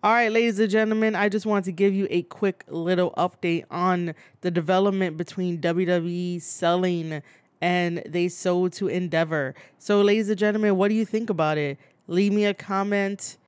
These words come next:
on Spotify, because now there is a Q and A section in Spotify when you listen to your favorite podcast episodes. We could turn that on.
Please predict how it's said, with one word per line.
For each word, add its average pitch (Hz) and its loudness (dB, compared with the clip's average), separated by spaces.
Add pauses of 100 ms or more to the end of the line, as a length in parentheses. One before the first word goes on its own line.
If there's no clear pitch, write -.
(1700)
on 214 2
Spotify, 233 2
because 180 -2
now 196 0
there 214 2
is 202 2
a 185 2
Q 262 -2
and 254 -2
A 226 2
section 160 -2 (440)
in 220 4
Spotify 175 0 (500)
when 185 -2
you 185 2
listen 202 0
to 208 -4
your 190 4
favorite 180 0
podcast 165 -2
episodes. 143 -6 (320)
We 202 2
could 220 -2
turn 202 0
that 170 2
on. 147 -6